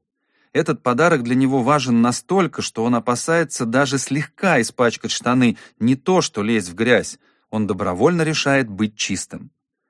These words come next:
Мама заметила странное поведение сына.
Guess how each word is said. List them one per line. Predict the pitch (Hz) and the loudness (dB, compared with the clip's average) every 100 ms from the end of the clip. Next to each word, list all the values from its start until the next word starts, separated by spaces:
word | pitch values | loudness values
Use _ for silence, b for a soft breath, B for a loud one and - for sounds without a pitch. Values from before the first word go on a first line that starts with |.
| _ _ - | _ _ 0
Мама | 170 220 | 2 2
заметила | 147 147 185 151 | 2 0 0 -2
странное | 143 - 113 185 196 | -2 -2 0 0 0
поведение | 160 147 120 120 139 135 | 0 -2 0 2 2 2
сына. | - 101 85 80 | 0 -4 -4 -8